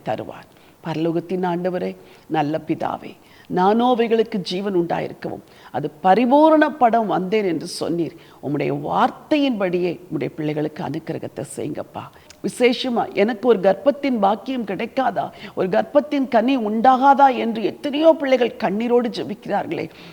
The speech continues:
அவர்களுக்கு இந்த வசனத்தின்படி ஜீவன் உண்டாயிருக்கும் அது பரிபூரணப்பட வந்தேன் என்று சொன்னவர் ஒரு ஆசீர்வாதத்தை கொடுத்து அவர்களை உயர்த்துங்கப்பா. வியாதியோடு கண்ணீரோடு இருக்கிறவர்களுக்காய் ஜெபிக்கிறேன். அவர்களுக்கு ஜீவன் உண்டாயிருப்பதாக,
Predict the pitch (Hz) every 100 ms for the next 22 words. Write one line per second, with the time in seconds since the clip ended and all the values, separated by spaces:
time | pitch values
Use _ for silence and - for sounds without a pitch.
0 | - 190 220 226 214 226 196 196 202 -
1 | 269 294 - 320 320 262 214 - - -
2 | - - 175 269 294 254 226 196 233 254
3 | 311 320 285 - 233 214 185 185 185 214
4 | 269 320 330 320 311 302 294 240 214 226
5 | 208 185 196 - 165 160 117 - - -
6 | - 147 151 175 - 175 170 185 190 202
7 | 202 196 - 247 - - 175 165 160 160
8 | 165 180 202 170 160 - - - - -
9 | 160 190 196 202 202 180 170 - - -
10 | 208 233 247 247 254 247 208 226 208 190
11 | 196 190 185 175 185 160 147 - 117 -
12 | - - 196 220 233 220 226 180 254 302
13 | 311 254 240 262 247 233 226 208 175 175
14 | -